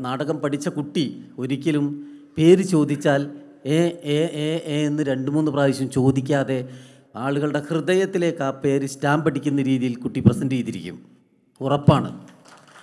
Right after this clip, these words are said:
നിങ്ങൾ നിങ്ങളുടെ കുട്ടിയെ ഒരു ഇന്റർവ്യൂവിന് വിടുമ്പം ആദ്യം തന്നെ ചോദിക്കുക, "നിങ്ങളുടെ പേരെന്താണ്, നിങ്ങളുടെ address ഒന്ന് പറയൂ" എന്ന് പറയുമ്പം രണ്ട് പോക്കറ്റിലും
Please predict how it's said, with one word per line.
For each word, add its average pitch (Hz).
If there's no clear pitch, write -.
നിങ്ങൾ 170
നിങ്ങളുടെ 170
കുട്ടിയെ 170
ഒരു 165
ഇന്റർവ്യൂവിന് 175
വിടുമ്പം 156
ആദ്യം 151
തന്നെ 170
ചോദിക്കുക, 147
"നിങ്ങളുടെ 143
പേരെന്താണ്, 147
നിങ്ങളുടെ 139
address 151
ഒന്ന് 147
പറയൂ" 135
എന്ന് 143
പറയുമ്പം 123
രണ്ട് 151
പോക്കറ്റിലും 156